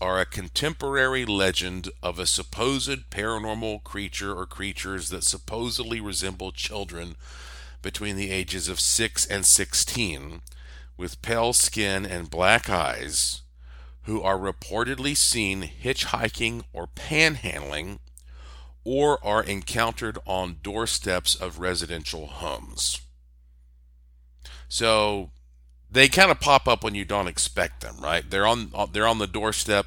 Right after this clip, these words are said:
or they, they appear in the, in the parking lot, or on the sidewalk,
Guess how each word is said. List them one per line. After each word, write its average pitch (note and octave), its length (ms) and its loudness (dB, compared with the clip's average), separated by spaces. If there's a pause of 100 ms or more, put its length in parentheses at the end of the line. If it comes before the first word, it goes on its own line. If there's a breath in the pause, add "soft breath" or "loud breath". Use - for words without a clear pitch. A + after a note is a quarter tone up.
or E2+ 140 -6
they, D#2+ 260 -4
they D#2+ 260 -6
appear A2 560 0
in E2+ 200 -6
the, D#2+ 200 -4
in D#2 100 -8
the D#2 60 -10
parking A2 440 -2
lot, G#2 340 4 (320 loud breath)
or F2+ 160 -2
on D#2+ 120 0
the - 80 -8
sidewalk, G#2 800 6